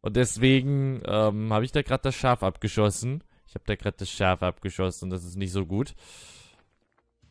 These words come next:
Ah, ich treff nicht. Ich will das Richtige treffen. Ja, vielleicht mit weniger Schusskraft.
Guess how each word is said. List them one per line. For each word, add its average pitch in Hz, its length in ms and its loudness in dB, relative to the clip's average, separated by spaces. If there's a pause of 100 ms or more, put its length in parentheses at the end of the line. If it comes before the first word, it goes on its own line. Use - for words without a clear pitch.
(260)
Ah, 107 420 0
ich - 140 2
treff - 340 -2
nicht. 135 380 0
Ich - 160 -10
will 147 100 0
das 147 220 4
Richtige 165 400 -4
treffen. 90 760 -10 (680)
Ja, 101 220 0
vielleicht 120 320 0
mit 110 220 -8
weniger 127 380 2
Schusskraft. - 1000 -2